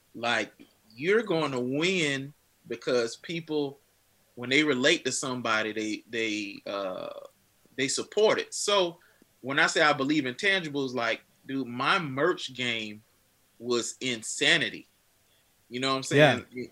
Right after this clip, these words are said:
Speaker 1: And just, just in, in covid, I can just tell you about that. Like, when I released Throw the Crown, I didn't just release an album. Like,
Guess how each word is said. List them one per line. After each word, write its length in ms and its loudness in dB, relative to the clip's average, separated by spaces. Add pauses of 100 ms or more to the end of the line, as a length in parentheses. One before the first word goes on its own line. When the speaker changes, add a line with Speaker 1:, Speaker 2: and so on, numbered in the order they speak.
Speaker 1:
And 420 -2 (580)
just, 440 2 (720)
just 420 0 (100)
in, 420 6
in 260 6
covid, 460 4
I 140 4
can 160 -4
just 180 -4
tell 100 2
you 100 0
about 180 -2
that. 120 2
Like, 140 0
when 160 -2
I 80 4
released 460 0 (180)
Throw 160 2
the 60 0
Crown, 400 0
I 100 4
didn't 280 0
just 200 -4
release 320 -4
an 140 -6
album. 360 0
Like, 320 -8